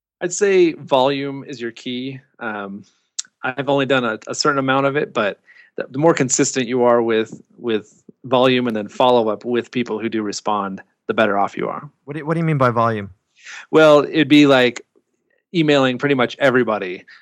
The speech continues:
Speaker 1: that you can, um, that meets your cri-, your criteria. So if you're looking for, you know, landlords who are wanting to get out, you know, email pretty much everybody or call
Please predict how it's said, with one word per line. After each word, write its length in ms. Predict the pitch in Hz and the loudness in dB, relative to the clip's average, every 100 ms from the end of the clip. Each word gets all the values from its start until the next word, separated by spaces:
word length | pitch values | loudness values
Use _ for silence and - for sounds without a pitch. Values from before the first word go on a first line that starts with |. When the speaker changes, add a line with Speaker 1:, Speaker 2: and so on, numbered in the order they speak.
| _ | _
Speaker 1:
that 160 | 120 - | -6 -6
you 60 | 120 | -10
can, 520 | - 127 107 98 101 _ _ _ | -4 -2 -2 -6 -12 _ _ _
um, 500 | - 113 107 104 104 - _ - | -4 -2 -2 -4 -10 -16 _ -4
that 280 | 139 123 123 | -2 0 0
meets 260 | 135 131 | -2 -4
your 60 | 113 | -8
cri-, 200 | - 113 - - | 0 0 -2 -8
your 120 | 113 | -6
criteria. 600 | - 110 - 123 98 92 | -2 -2 0 -2 -2 -4
So 120 | - | -6
if 80 | 101 | -6
you're 100 | 110 | -6
looking 240 | 110 110 | -6 -8
for, 380 | 101 107 101 98 | -6 -4 -2 -4
you 80 | 98 | -8
know, 400 | 101 104 110 - - _ _ | -10 -10 -12 -14 -20 _ _
landlords 600 | 147 147 143 135 127 123 | 0 2 4 6 4 2
who 80 | - | -2
are 160 | 113 - - | -4 -4 -4
wanting 260 | 123 120 | -2 -2
to 80 | 110 | -4
get 160 | 110 107 | -4 0
out, 340 | 127 120 - _ - _ - | 2 2 0 _ -20 _ -10
you 80 | |
know, 200 | 107 104 - | -8 -8 -2
email 520 | 160 139 131 120 110 | 0 2 2 2 0
pretty 260 | - 131 123 | -2 -2 0
much 220 | 113 - | -2 -2
everybody 600 | 143 120 113 104 92 98 - _ | 0 0 0 -2 -6 -10 -18 _
or 120 | - 131 | -6 -4
call 440 | - 135 110 98 | 2 2 2 -4